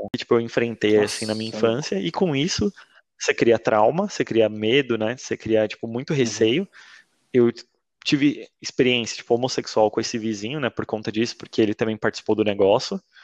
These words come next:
Speaker 1: Então, eu cresci enfrentando essa dificuldade. Então, por exemplo, ter, às vezes, atração por homem, ter atração por mulher,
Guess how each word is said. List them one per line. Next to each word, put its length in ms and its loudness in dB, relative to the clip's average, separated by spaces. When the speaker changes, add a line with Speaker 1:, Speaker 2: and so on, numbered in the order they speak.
Speaker 1:
Então, 580 0
eu 140 4
cresci 640 2
enfrentando 420 2
essa 160 0
dificuldade. 640 0
Então, 160 -12
por 120 -2
exemplo, 560 -2
ter, 520 2
às 140 0
vezes, 160 0
atração 360 -4
por 160 -2
homem, 420 0
ter 100 4
atração 320 0
por 160 -4
mulher, 480 4